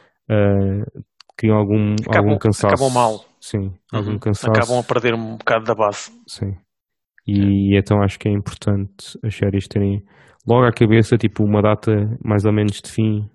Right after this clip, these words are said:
Speaker 1: ah, pensada, serão quatro, cinco. Pá, e, as melhores séries que eu tenho visto nunca passam ali das cinco, seis, cinco, seis
Speaker 2: É
Speaker 1: temporadas,
Speaker 2: verdade.
Speaker 1: que é tipo
Speaker 2: É
Speaker 1: o
Speaker 2: verdade.
Speaker 1: ideal, vá, para uma pessoa não entrar em saturação.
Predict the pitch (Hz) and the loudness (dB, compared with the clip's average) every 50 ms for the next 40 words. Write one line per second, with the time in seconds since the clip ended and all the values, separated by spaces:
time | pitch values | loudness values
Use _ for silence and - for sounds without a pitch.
0 | _ _ - 117 107 104 104 101 101 101 101 98 101 101 101 104 104 - _ - | _ _ -6 -2 0 0 0 2 0 0 0 -2 -2 -4 -4 -6 -8 -12 _ -16
1 | - - - - _ _ - 110 101 - - 120 127 120 113 113 110 110 107 101 | -12 -12 -12 -12 _ _ -2 -2 -2 0 2 2 2 2 2 2 2 2 0 -2
2 | - - - _ _ - - 104 104 104 98 - - 110 110 110 - - - - | -4 -10 -20 _ _ -6 -2 0 0 0 0 0 0 0 0 0 -2 -6 -10 -4
3 | - 110 110 110 104 - - _ _ _ _ - - _ _ _ _ - - - | -2 -2 -2 -2 -4 -6 -12 _ _ _ _ -20 -20 _ _ _ _ -4 -2 2
4 | - 127 127 - - 131 123 131 139 139 135 123 - 143 131 123 - - 127 - | 2 2 2 2 0 0 2 2 4 4 4 4 2 0 -2 -2 -2 -4 -2 -2
5 | 127 120 107 107 107 107 117 120 - _ _ - - 117 117 113 - 113 - 117 | -2 -2 -2 -4 -4 -4 -4 -4 -6 _ _ -8 -4 -4 -4 -2 -2 -2 0 0
6 | 113 - 117 113 113 110 101 104 98 - - 113 110 - - - 107 107 107 - | 0 2 2 2 2 2 2 0 -4 -2 -4 -4 -4 -4 -2 -2 0 0 -2 -4
7 | - - - - - 117 113 - - 117 107 - - 110 117 123 110 110 107 110 | -10 -18 -20 -14 -10 -10 -10 -4 -2 -2 -2 0 0 0 0 0 2 4 4 4
8 | 104 110 - - 117 113 - - 110 107 - 107 101 101 101 101 110 110 107 110 | 4 2 0 2 0 2 2 2 0 0 2 2 2 2 2 0 0 -2 2 4
9 | 110 107 104 107 104 107 104 101 104 104 104 107 104 95 95 101 104 104 107 - | 4 4 6 6 6 6 6 4 4 2 0 -2 -4 -4 -2 0 0 0 -2 -6
10 | _ - - - - - _ _ _ - - 98 101 104 104 98 - - 104 101 | _ -20 -20 -20 -20 -20 _ _ _ -6 -2 -2 0 0 0 -2 -2 -2 -2 -2
11 | 101 98 - - 104 98 98 95 - 107 - - 104 - - 95 | -2 -4 -2 -2 -2 -2 -2 -2 -4 -6 -6 -6 -8 -8 -8 -10